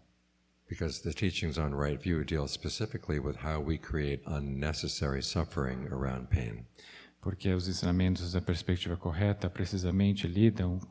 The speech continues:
Speaker 2: com o fato de que criamos sofrimento des-, desnecessário em torno da dor.
Speaker 1: The first thing you have to understand about pain is that some of it comes from your actions in the past.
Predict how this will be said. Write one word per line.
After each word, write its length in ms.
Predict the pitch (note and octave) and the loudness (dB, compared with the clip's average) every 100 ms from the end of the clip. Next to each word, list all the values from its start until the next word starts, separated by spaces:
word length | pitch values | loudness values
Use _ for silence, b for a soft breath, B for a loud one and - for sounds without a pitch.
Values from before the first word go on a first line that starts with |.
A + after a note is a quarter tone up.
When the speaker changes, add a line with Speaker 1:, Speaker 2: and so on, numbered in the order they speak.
| - | 0
Speaker 2:
com 240 | G2 F#2 - B B B | 2 2 -2 B B B
o 80 | G2+ | -4
fato 400 | - F#2 F#2 G2 | 0 0 2 0
de 160 | F#2+ | -2
que 240 | - F#2+ F2+ | 0 0 0
criamos 600 | F#2+ F#2+ F#2 F2+ - - - | 2 4 4 2 -2 -10 -6
sofrimento 560 | - F#2 F#2 F#2 F#2 | -2 2 6 6 4
des-, 220 | F#2 F#2 | 2 0
desnecessário 1040 | F#2+ - A2 G#2+ G2+ - - G2+ G#2+ G2+ E2+ | 2 6 6 6 2 0 2 4 6 6 6
em 100 | F#2 | 4
torno 300 | F2+ F2+ F2 | 6 4 4
da 120 | F2 | 2
dor. 380 | E2+ F#2 E2+ D#2 - _ _ _ _ - B B - | 2 2 2 -2 -12 _ _ _ _ -20 B B -18
Speaker 1:
The 100 | - | -6
first 260 | G2+ - - | -4 -2 -2
thing 140 | E2+ | 0
you 60 | E2 | -2
have 100 | - | -2
to 100 | D#2 | -4
understand 420 | C#2 - D2 C#2+ | -4 -2 -2 0
about 300 | C#2 C#2 - | -2 -2 0
pain 340 | D#2 C2+ C2+ | 0 2 0
is 200 | D2 C#2 | -2 -2
that 120 | C#2+ | -2
some 280 | - E2 D#2+ | 0 0 2
of 100 | F2 | 2
it 180 | E2 - | 0 -2
comes 300 | D#2+ C#2+ C#2+ | -2 -2 -4
from 160 | D2 C#2+ | -2 -2
your 160 | C#2 - | -2 -4
actions 500 | C2 B1+ - C2+ - | -6 -4 -2 -4 -2
in 80 | C#2 | -2
the 80 | C2+ | 0
past. 520 | - A#1 B1+ - | 0 0 -6 -12